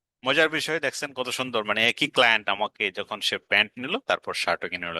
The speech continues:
দশটা দশটা করে। So, সিম্পল ওয়ে। <laughs> সবাই ভালো থাকেন, আর কিছু বলবো না, কাজ করেন, চোখ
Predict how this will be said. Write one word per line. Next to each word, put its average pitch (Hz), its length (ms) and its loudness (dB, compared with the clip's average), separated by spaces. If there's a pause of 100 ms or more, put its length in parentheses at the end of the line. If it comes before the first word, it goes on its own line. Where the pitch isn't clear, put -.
(140)
দশটা 95 280 -6
দশটা - 280 -8
করে। 82 140 -14 (480)
So, 123 100 0 (220)
সিম্পল 113 380 0
ওয়ে। 87 140 4 (100)
<laughs> - 360 -8 (540)
সবাই 101 200 0 (120)
ভালো 107 220 6
থাকেন, 127 280 2 (180)
আর 101 180 4
কিছু 110 180 -4 (100)
বলবো 101 300 0
না, 135 60 0 (100)
কাজ 117 120 2 (140)
করেন, 90 200 0 (120)
চোখ 104 100 -8